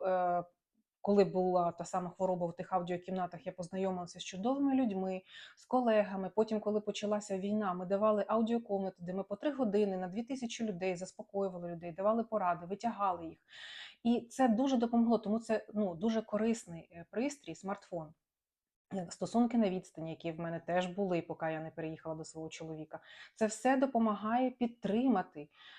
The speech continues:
е, стосунки. Але просто треба все фільтрувати і намагатися все тримати в балансі. Не завалюватися або тільки в, е, офлайн, що ви не берете телефон до рук по тижню і там ваші рідні не знають, що з вами робиться,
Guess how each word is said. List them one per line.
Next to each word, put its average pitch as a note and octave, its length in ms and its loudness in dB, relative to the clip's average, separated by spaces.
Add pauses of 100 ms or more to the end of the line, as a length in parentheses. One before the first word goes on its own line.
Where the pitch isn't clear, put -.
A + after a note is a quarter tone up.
(140)
е, E3+ 120 0
стосунки. G3+ 680 -4
Але C4 240 6
просто C#4 500 2
треба A#3 340 2
все G#3 280 -2
фільтрувати G3 640 0
і F#3+ 120 -6
намагатися G#3 640 -2
все C4 460 0 (760)
тримати G3+ 440 0
в D#3+ 60 -6
балансі. F3+ 640 0 (340)
Не A#3 140 8
завалюватися G#3 760 6
або G#3 260 4
тільки G#3 520 0
в, - 240 -8
е, F3 340 -2
офлайн, D4+ 540 6 (300)
що - 160 -2
ви D4 80 4
не D4 80 6
берете C#4 320 4
телефон C4 480 4
до B3+ 100 6
рук C4 260 2
по B3 240 6
тижню A#3 560 2
і A3 300 2 (140)
там G#3 140 4
ваші G#3 300 4
рідні G3+ 400 2 (260)
не G#3 100 6
знають, G3+ 280 4
що G3+ 120 -2
з F#3+ 60 0
вами G3+ 200 6
робиться, F#3 480 2